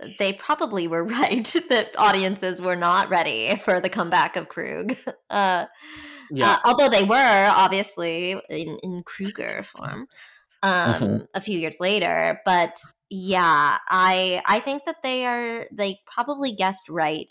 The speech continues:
Speaker 1: in this, in that capacity. I don't know if we would have been,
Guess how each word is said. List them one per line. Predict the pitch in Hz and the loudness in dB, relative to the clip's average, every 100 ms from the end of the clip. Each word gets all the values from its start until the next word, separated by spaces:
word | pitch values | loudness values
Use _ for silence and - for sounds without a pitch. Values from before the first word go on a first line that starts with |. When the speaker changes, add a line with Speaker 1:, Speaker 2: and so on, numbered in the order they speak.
| - | -10
Speaker 1:
in | 180 165 | -10 -6
this, | 160 160 - - - - _ | -8 -8 -10 -14 -16 -20 _
in | 180 175 | -6 -2
that | 156 - | -2 -4
capacity. | - 170 165 - 165 160 135 147 - | -8 -4 -4 -4 -10 -10 -10 -8 -4
I | 175 | -4
don't | 180 180 180 | -2 -6 -4
know | 170 165 165 - | -4 -2 -4 -4
if | 175 165 - - _ _ | -6 -6 -10 -20 _ _
we | 185 190 | -8 -6
would | 175 170 | -2 -2
have | 156 160 | -2 -4
been, | 170 165 165 | -6 -6 -6